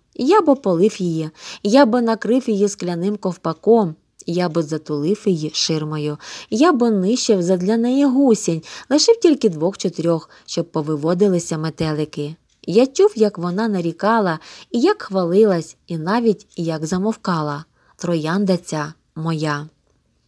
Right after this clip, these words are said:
І маленький принц вернувся до лиса. «Прощавай»,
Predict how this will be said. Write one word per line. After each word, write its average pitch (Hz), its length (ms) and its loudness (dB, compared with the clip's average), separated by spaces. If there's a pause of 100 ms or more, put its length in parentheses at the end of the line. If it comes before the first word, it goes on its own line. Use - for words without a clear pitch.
(120)
І 247 100 -2
маленький 427 420 0
принц 180 420 -2 (200)
вернувся 165 540 -4
до 156 140 -4
лиса. 151 440 -4 (360)
«Прощавай», 254 760 0